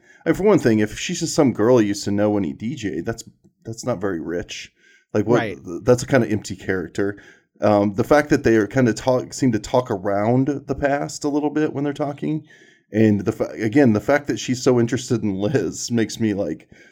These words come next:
Speaker 1: I don't know, it just reminds me of an ex-girlfriend. And, um, I mean, she's clearly over it. She's clearly m-, much better for it. And of course, that's,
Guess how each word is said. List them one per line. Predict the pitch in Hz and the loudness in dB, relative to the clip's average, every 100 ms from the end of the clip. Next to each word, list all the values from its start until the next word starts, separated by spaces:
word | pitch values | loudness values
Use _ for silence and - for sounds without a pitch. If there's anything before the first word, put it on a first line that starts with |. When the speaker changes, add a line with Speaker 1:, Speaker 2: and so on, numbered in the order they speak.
| _ - | _ 2
Speaker 1:
I | |
don't | 110 | 4
know, | 110 | 4
it | 104 | 2
just | 110 | 0
reminds | 117 110 117 135 127 | 4 6 8 6 6
me | 131 | 6
of | 113 | 6
an | 113 | 4
ex-girlfriend. | 110 - 113 110 110 78 67 - _ _ _ _ _ - | 0 -2 0 0 -2 -8 -10 -12 _ _ _ _ _ 0
And, | 117 110 104 | 4 6 6
um, | 101 107 98 80 - _ _ _ _ _ _ _ 117 | 2 0 0 -2 -10 _ _ _ _ _ _ _ 0
I | 107 | 2
mean, | 107 | 2
she's | - 131 | 0 0
clearly | - 120 104 | 4 4 6
over | 107 175 135 87 | 6 4 2 -8
it. | - | -12
She's | - 156 180 | -10 -6 -4
clearly | - 143 110 | 2 4 6
m-, | 104 107 - - _ - | 2 -2 -8 -20 _ -4
much | 113 120 123 127 | 2 4 4 2
better | 104 131 110 67 | 2 4 2 -6
for | - 82 | -6 -4
it. | 82 | -2
And | 104 | -4
of | |
course, | - 123 | 2 0
that's, | 120 120 123 | 4 4 4